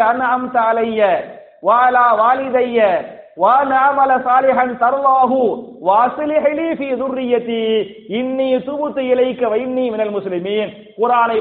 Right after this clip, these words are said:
பார்த்துக் கொள்ளுங்கள். சூராவுடைய பேரு சூரத்துல் அஹ்காஃப், சூரா நம்பர் நாற்பத்தி ஆறு, ஆயத்து நம்பர் என்ன? பதினஞ்சாவது ஆயத்து. படித்துக் கொள்ளுங்கள், அதில் பேசுகிறான், என் இறைவனே,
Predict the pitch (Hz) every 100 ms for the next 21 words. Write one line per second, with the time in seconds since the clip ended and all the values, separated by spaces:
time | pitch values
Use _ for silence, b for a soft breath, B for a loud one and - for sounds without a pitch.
0 | 214 220 233 214 208 214 240 311 285 -
1 | - 254 269 262 247 233 226 240 233 233
2 | 240 233 208 196 240 247 240 240 269 294
3 | 269 - - - 277 262 247 240 233 226
4 | 190 240 - 240 220 214 233 262 277 294
5 | - - - 254 277 262 247 240 233 226
6 | 220 202 - - 202 254 247 240 233 226
7 | 220 247 240 269 285 262 - - 247 247
8 | 269 233 240 226 226 226 220 - 190 214
9 | 233 240 220 220 214 208 208 - - 180
10 | 214 214 226 226 214 214